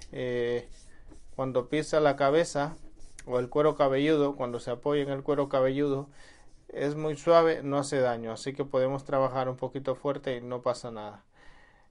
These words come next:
Eh, esto es muy bueno porque tiene,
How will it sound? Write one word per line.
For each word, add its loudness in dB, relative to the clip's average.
Eh, 0
esto -2
es 4
muy 0
bueno 0
porque 0
tiene, 0